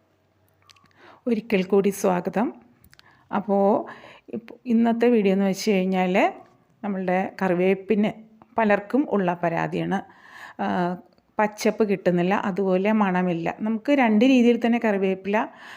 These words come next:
ആ, ഉണ്ട്, മണമുള്ളതും അതുപോലെ തന്നെ വലിയ ഇലയുള്ളതും കുഞ്ഞിലയുള്ളതും. ഇപ്പോൾ രണ്ടിനും നല്ല ഡിഫറൻസാണ്, നമുക്ക് കാണുമ്പോൾ തന്നെ മനസ്സിലാവും. അപ്പോൾ നമ്മളുടെ വീട്ടിലെ കറിവേപ്പില, ഇത് കൂടുതലും നമുക്ക് ഈ കൊച്ചു ഇലയുള്ള കറിവേപ്പിലയാണ് ഏറ്റവും നല്ലത്.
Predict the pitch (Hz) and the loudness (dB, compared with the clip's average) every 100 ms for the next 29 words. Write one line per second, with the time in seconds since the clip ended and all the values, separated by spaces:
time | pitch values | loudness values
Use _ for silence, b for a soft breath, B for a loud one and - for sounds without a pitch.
0 | B - 196 190 185 233 - 196 185 196 | B -4 0 0 2 0 2 0 0 0
1 | 196 185 185 190 269 - 185 202 208 208 | 0 2 2 2 0 -2 -2 0 2 2
2 | 208 202 202 220 240 269 - - - _ | 2 2 2 2 2 2 -2 -10 -20 _
3 | - 196 190 190 185 180 269 254 240 240 | -8 -4 0 0 0 -4 -4 -2 2 4
4 | 240 190 170 165 - - 254 240 220 240 | 4 4 0 -2 -6 -2 0 2 2 2
5 | 247 208 202 233 220 202 196 190 190 190 | 2 0 2 0 0 -2 -2 -2 -2 -2
6 | 185 208 220 240 233 214 220 226 233 214 | -2 -2 -2 -2 0 2 0 0 0 0
7 | 175 - 78 - - B B B B 233 | -4 -6 -6 -8 -14 B B B B -4
8 | 269 277 240 233 240 285 302 254 220 226 | 0 2 2 2 4 4 4 2 0 0
9 | 254 233 208 202 196 208 208 220 233 240 | 2 2 2 0 0 0 0 -2 0 2
10 | 247 247 254 240 226 240 247 247 - 233 | 4 4 4 2 2 2 2 -2 -4 -2
11 | 233 - - 277 220 208 202 202 190 190 | -2 -4 0 2 4 4 2 0 0 0
12 | 185 185 190 185 180 180 180 175 - - | 0 -2 -2 -2 -2 -2 -2 -4 -6 -2
13 | 214 - B B - 208 185 190 | -2 -2 B B -6 -2 -2 0